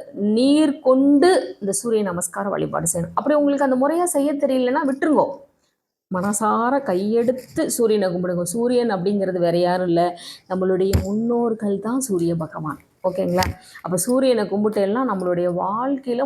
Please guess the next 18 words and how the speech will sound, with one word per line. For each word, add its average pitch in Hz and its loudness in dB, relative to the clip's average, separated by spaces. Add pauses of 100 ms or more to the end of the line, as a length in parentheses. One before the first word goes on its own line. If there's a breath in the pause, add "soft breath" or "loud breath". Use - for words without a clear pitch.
முன்னோர்களுடைய 214 0
ஆசீர்வாதம் 240 0
நமக்கு 175 -4
கிடைச்சுட்டு 165 -6
இருக்கும். 160 -4 (460 soft breath)
இதெல்லாம் 208 2
நீங்க 208 0
செய்ய, 196 2
செய்ய, 185 0
செய்ய 196 0 (400)
ராகுகேது 226 0
அச்சுகளுக்கு 185 -2
வெளியில 220 2
சூரிய 220 0
பகவான் 190 -2
இருந்தா 180 -2
என்ன 190 -2
மாதிரி 233 0